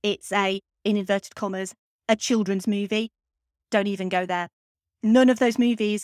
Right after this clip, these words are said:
are just a kids' movie. They are family movies. They are suitable for everyone. But as an adult, you will get so much out of each of those movies. Give me feedback on my episode recommendations. Let me know if you think I missed anything.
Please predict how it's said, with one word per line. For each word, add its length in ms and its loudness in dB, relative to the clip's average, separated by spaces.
are 220 0
just 480 -4
a 280 -2
kids' 360 -6
movie. 460 -6
They 140 4
are 120 0
family 380 2
movies. 400 -2
They 100 -6
are 100 -4
suitable 480 -4
for 140 -4
everyone. 440 -4
But 100 2
as 160 0
an 180 -2
adult, 580 -6
you 140 -8
will 100 -8
get 180 -14
so 520 -4
much 460 -4
out 180 -6
of 80 -10
each 180 -12
of 80 -14
those 180 -6
movies. 340 -8
Give 160 2
me 120 2
feedback 460 -4
on 60 0
my 120 0
episode 280 -8
recommendations. 720 -4
Let 160 -2
me 60 0
know 140 0
if 160 -6
you 80 -8
think 320 -8
I 160 -2
missed 400 -2
anything. 480 -2